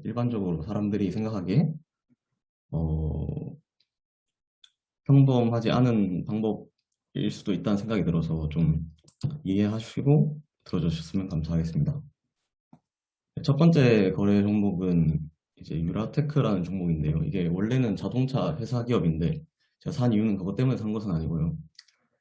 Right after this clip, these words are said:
이제 이 종목이 이제 세종시에 땅이 많다는 이유로 이제 세종-,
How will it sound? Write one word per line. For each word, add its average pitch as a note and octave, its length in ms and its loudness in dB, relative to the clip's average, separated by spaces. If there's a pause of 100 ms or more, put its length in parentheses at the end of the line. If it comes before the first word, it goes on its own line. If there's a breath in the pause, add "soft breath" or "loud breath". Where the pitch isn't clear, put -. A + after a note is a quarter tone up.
(280 soft breath)
이제 - 140 -4
이 G#2 80 0
종목이 B2+ 380 4
이제 D#2+ 280 -2
세종시에 C#3 880 2
땅이 D3 220 0
많다는 G2+ 360 -4
이유로 E2+ 280 -4
이제 - 100 -8
세종-, C3+ 380 -2